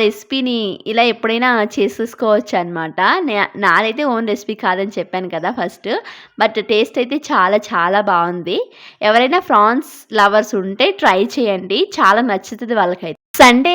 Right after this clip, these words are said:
అంటేనే నేను స్పెషల్స్ చేస్తానని నాకు తెలుసు, అందుకే మార్నింగ్ రిలాక్స్‌గా లెగుస్తాను,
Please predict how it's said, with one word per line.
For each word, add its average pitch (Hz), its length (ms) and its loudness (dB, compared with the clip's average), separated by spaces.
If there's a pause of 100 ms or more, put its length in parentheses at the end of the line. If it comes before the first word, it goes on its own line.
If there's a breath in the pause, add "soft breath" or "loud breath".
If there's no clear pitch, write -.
అంటేనే 320 400 -2
నేను 339 220 0
స్పెషల్స్ 277 520 0
చేస్తానని 240 520 2
నాకు 226 140 -6 (100)
తెలుసు, 196 340 -4 (140)
అందుకే 220 300 -4 (120)
మార్నింగ్ 233 480 0
రిలాక్స్‌గా 208 600 0
లెగుస్తాను, 214 500 -4